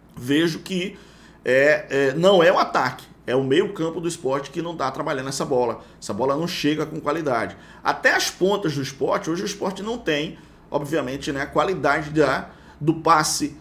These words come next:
daquele cruzamento banana, que a bola vem, vem pra, vem, vem, vem pra quem chega de frente, né? Hoje você não tem isso no Sport. Se você analisar direitinho, as peças que o Sport perdeu por contusão, por cartão,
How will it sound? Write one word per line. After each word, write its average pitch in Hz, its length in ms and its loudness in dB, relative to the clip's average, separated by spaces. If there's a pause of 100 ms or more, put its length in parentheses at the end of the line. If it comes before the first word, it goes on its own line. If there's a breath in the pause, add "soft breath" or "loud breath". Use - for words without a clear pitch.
(160 loud breath)
daquele 147 320 0
cruzamento 147 560 0
banana, 151 480 0
que 131 100 -4
a - 20 -2
bola 131 200 0
vem, 131 320 -6
vem 120 140 -6
pra, 90 240 -6
vem, 117 300 -6
vem, 110 240 -8
vem 120 160 -8
pra 123 120 -8
quem 123 160 -6
chega 120 280 -2
de 165 100 -4
frente, 143 560 -4 (220 loud breath)
né? 117 300 -6 (280)
Hoje 156 220 -2
você 185 200 -4
não 190 140 -8
tem 269 240 -4
isso 117 260 -6
no 107 60 -8
Sport. 78 380 -10 (500 loud breath)
Se - 140 -8
você 151 220 2
analisar 147 400 -2
direitinho, 135 500 -4
as 151 120 -4
peças 170 440 -4
que 151 60 -10
o - 20 -6
Sport 131 340 -6
perdeu 104 380 -4
por 135 240 -6
contusão, 120 680 -6 (380 loud breath)
por 156 220 0
cartão, 160 640 -2